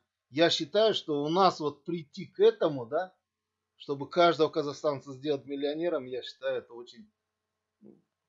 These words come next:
легко, потому что позволяет, эм,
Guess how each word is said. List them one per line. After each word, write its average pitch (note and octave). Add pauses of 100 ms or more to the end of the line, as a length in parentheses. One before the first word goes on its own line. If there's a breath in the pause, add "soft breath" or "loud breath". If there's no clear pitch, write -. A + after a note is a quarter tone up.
(320)
легко, F3
потому C#3+
что C#3 (280)
позволяет, G3 (160)
эм, C#3